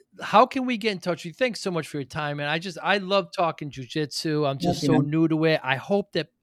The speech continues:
Speaker 1: whoever's
Speaker 2: <laughs>
Speaker 1: listening can feel the passion that you have for it and look into it, you know, at least look
Speaker 2: Yeah.
Speaker 1: into it, please. Um, you have this great podcast, Jiu-Jitsu, uh, Dummies podcast. You have,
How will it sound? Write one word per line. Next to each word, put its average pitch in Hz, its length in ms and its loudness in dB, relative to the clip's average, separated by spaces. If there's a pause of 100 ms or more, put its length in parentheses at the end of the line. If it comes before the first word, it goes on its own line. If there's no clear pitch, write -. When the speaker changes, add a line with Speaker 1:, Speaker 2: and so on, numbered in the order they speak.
(120)
Speaker 1:
whoever's 139 380 2
Speaker 2:
<laughs> - 0 -
Speaker 1:
listening 160 520 -2 (440)
can 131 160 -10 (420)
feel 240 320 6
the 143 100 -2
passion 147 600 0
that 104 260 -16
you 139 100 -12
have 147 320 -2
for 110 280 -10
it 104 100 -14
and 127 340 -12
look 165 320 -2
into 151 460 -2
it, - 140 -20
you 127 100 -14
know, 135 80 -10
at 127 160 -12
least 208 360 -4
look 185 140 -6
Speaker 2:
Yeah. 135 220 -4
Speaker 1:
into 120 180 -12
it, 104 80 -20 (100)
please. 143 420 -14 (560)
Um, 131 440 -8 (560)
you 170 140 0
have 156 100 2
this 147 140 -6
great 190 240 2
podcast, 180 500 0
Jiu-Jitsu, 139 680 -8
uh, 123 360 -12
Dummies 143 520 -8
podcast. 143 800 -8
You 127 100 -16
have, 120 260 -14